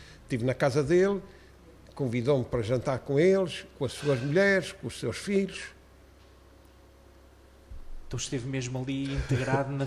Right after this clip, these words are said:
Speaker 2: numa família
Speaker 1: Exatamente, numa família muçulmana de topo.
Speaker 2: De topo, pois.
Speaker 1: <laughs> Bom,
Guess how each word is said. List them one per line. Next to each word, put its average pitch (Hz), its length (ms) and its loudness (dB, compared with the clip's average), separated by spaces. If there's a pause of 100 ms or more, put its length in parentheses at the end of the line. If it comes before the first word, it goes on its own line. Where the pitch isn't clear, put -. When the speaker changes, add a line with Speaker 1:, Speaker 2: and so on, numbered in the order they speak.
(140)
Speaker 2:
numa 139 240 -4
família 139 540 -4
Speaker 1:
Exatamente, 110 680 4
numa 107 160 0
família 147 320 2
muçulmana 147 680 0
de 135 160 -2
topo. 143 540 0
Speaker 2:
De 139 100 -4
topo, 117 300 -6 (160)
pois. 120 600 0 (240)
Speaker 1:
<laughs> - 400 -20
Bom, 190 500 8